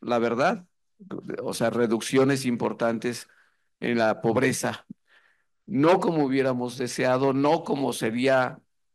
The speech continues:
eh, o sea, realmente importante, ¿sí?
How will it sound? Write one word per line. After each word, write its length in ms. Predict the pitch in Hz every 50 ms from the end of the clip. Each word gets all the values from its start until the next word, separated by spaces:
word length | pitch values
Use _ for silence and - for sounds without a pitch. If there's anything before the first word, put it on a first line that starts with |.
| _ -
eh, 140 | - - 101
o 120 | - - -
sea, 200 | - 120 107 107
realmente 380 | 120 127 127 131 139 139 143
importante, 800 | 135 123 - 120 117 113 135 139 156 160 156 156 120 - - - _
¿sí? 340 | - - - 131 156 151